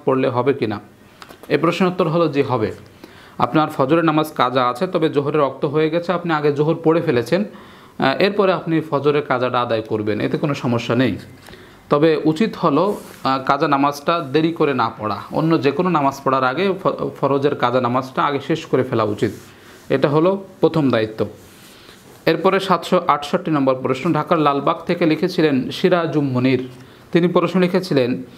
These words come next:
আহ, কবরের আযাবের ব্যাপারে ইসলামী শরিয়ার কথা কী? যাদেরকে পুড়িয়ে ফেলা হয়েছে, যাদেরকে মাছে গিলে ফেলেছে, তাদের কবরের আযাব কিভাবে হবে?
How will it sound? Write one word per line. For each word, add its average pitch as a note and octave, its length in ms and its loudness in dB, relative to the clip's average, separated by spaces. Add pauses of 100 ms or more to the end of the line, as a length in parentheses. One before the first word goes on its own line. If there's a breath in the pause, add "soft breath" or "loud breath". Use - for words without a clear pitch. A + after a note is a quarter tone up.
(380 loud breath)
আহ, C3 320 0
কবরের F3 380 4 (100)
আযাবের D#3 460 2
ব্যাপারে B2+ 400 0
ইসলামী F3+ 400 -2
শরিয়ার E3 340 2 (420)
কথা C3 320 0
কী? A#2 360 -2 (720)
যাদেরকে D#3 500 2
পুড়িয়ে E3 380 2
ফেলা D3 240 0
হয়েছে, C#3+ 460 0
যাদেরকে C#3 440 0
মাছে C3 360 -2
গিলে B2+ 240 0
ফেলেছে, B2+ 540 0 (420 loud breath)
তাদের D3+ 300 2
কবরের D3+ 400 0
আযাব C#3+ 260 -2 (100)
কিভাবে D3+ 380 0
হবে? A2 300 -2